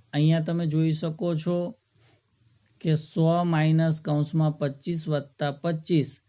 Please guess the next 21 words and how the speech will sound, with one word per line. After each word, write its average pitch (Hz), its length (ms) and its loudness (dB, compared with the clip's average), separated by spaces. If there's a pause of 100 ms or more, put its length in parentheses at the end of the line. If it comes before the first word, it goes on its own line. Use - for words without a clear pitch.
(260)
એટલે 147 220 -2
પહેલું 147 400 2
આપણે 170 180 -2
વત્તાકાર 165 640 -2
કરીશું, 165 480 -2
પચીસ 151 440 -6
વત્તા 147 640 -4 (320)
પચીસ 160 360 -2
બરાબર 143 400 0
પચાસ 156 500 -2
થાય 165 200 2
અને 165 140 0
સો 147 320 -4
માંથી 190 380 -2
આપણે 170 260 -2
પચાસ 143 400 -4
બાદ 131 280 -4
કરવાના, 143 460 -4
એટલે 135 240 -6
આપણો 127 260 -6
ઓપ્શન 127 600 -10